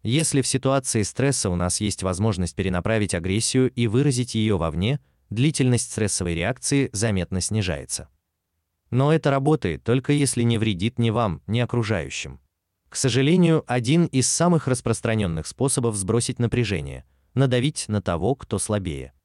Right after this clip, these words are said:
Вот почему так важно искать адекватные способы выражать агрессию, а не слепо следовать зову инстинкта. Поддержка. Чем больше поддержки мы получаем со стороны социума, тем лучше.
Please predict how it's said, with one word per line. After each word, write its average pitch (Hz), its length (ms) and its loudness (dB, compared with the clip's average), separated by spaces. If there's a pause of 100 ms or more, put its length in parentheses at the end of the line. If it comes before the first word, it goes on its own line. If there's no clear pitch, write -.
(400)
Вот 139 260 0
почему 165 360 2
так 165 240 -2
важно 131 340 2
искать 110 380 -2
адекватные 107 680 -2
способы 120 460 0
выражать 95 400 0
агрессию, 104 560 -2 (260)
а 127 140 0
не 113 100 2
слепо 123 440 0
следовать 101 480 0
зову 90 280 0
инстинкта. 78 640 -8 (960)
Поддержка. 90 680 -2 (520)
Чем 165 260 2
больше 147 360 2
поддержки 117 680 -2
мы 147 180 2
получаем 135 520 2
со 123 160 0
стороны 95 360 0
социума, 90 640 -4 (140)
тем 113 220 0
лучше. 85 400 -6